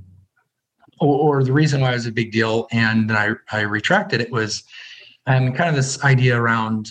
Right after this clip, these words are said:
um, I was, uh, identity, and that I was, I, I find, uh, identity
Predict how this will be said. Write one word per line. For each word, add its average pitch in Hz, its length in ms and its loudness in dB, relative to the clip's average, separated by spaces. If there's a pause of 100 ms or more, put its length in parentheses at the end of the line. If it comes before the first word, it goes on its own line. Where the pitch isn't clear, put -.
um, 110 400 0
I 123 60 0
was, 113 320 -4 (640)
uh, 123 200 0
identity, 131 720 2
and 117 500 0 (240)
that 127 200 0
I 123 140 0
was, 117 500 -2 (1500)
I, 131 220 0 (400)
I 131 80 4 (120)
find, 165 540 2 (520)
uh, 117 220 0
identity 110 920 0